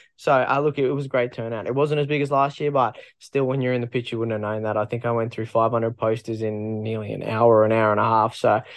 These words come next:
look, it, it, it was unreal just to catch up and, uh, it was just signing whatever they could and just having a yarn to 'em, even if it was only for thirty,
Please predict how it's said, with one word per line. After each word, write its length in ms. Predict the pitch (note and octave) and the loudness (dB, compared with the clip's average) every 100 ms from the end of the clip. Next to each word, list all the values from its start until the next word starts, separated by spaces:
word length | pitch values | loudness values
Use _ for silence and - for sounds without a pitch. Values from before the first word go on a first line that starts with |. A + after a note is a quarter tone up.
| - - | -16 2
look, 240 | C3 B2 | 4 6
it, 240 | C3 C3 C#3 | 6 6 4
it, 160 | D3 | 4
it 100 | D3+ | 4
was 200 | D3 D3 | 4 2
unreal 520 | C#3+ C#3+ C3 B2 B2+ B2 | 2 0 2 2 2 0
just 220 | B2 B2+ | -4 -6
to 80 | B2 | -4
catch 240 | A#2 A#2 | -4 0
up 320 | A#2+ B2 A#2+ | 2 2 0
and, 180 | A#2 A2 - - _ | -4 -6 -14 -20 _
uh, 460 | B2 A#2 A#2 G#2+ A#2 | 0 2 2 2 0
it 60 | A#2 | 0
was 260 | B2 A#2 | -2 -4
just 320 | - B2 - C3+ | -4 -8 -8 -2
signing 380 | - A#2+ B2 A#2 | 4 6 4 2
whatever 300 | G#2+ A#2 A#2+ | 2 2 2
they 160 | A#2 | 0
could 480 | A#2 A#2 A2+ A2+ A2+ | 0 -2 0 2 0
and 140 | A2+ | -4
just 160 | A#2 A#2 | -8 -6
having 220 | A#2+ B2 | -4 -2
a 40 | A#2 | -4
yarn 280 | A#2 A2+ | -4 -4
to 80 | A#2 | -4
'em, 120 | A2+ | -2
even 160 | B2 C#3 | -2 -4
if 100 | B2+ | -4
it 40 | |
was 80 | B2 | -2
only 200 | B2 C3 | -2 -2
for 120 | A#2+ | -4
thirty, 420 | A#2 A#2 A2+ A#2 | -2 -2 0 -4